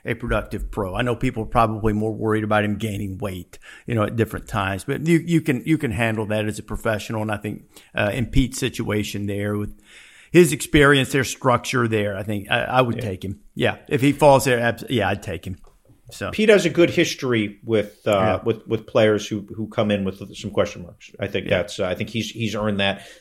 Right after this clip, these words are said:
Speaker 2: That's hell on guys. Would you take him? Would you not on, on Carter? It, it's just, and I think that just speaks to why he's in the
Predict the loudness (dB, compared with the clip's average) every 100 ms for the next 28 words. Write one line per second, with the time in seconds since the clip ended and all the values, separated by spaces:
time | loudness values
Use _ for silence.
0 | 2 2 2 0 0 -4 -4 -4 -2 -4
1 | 0 2 2 0 -4 -8 -6 -4 -4 -8
2 | -12 -12 -12 -12 -14 -12 -12 -14 -14 -14
3 | -14 -12 -12 -12 -20 _ 2 2 2 0
4 | -2 -8 -10 2 4 6 4 4 4 4
5 | -2 -2 -2 0 0 4 6 6 6 2
6 | -2 -4 -6 -8 -4 -2 0 -2 -4